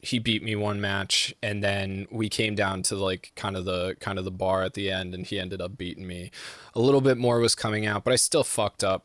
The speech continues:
you know, and, and I lost because I fucked up. So yeah, second match I got geefed,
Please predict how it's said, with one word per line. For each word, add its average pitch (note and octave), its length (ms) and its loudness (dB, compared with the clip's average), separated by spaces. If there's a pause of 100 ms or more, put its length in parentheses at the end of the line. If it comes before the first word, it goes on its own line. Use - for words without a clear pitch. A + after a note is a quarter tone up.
(140)
you G#2+ 120 -2
know, G2 320 -2 (220)
and, G#2 240 0
and C#3+ 400 0
I B2+ 160 4
lost B2 540 4
because G2+ 340 0
I F2+ 80 -4
fucked - 360 -10
up. - 260 -12
So - 160 2
yeah, A2 280 4
second A#2 360 2
match A2 220 0
I G#2 60 2
got G2+ 200 2
geefed, - 540 -4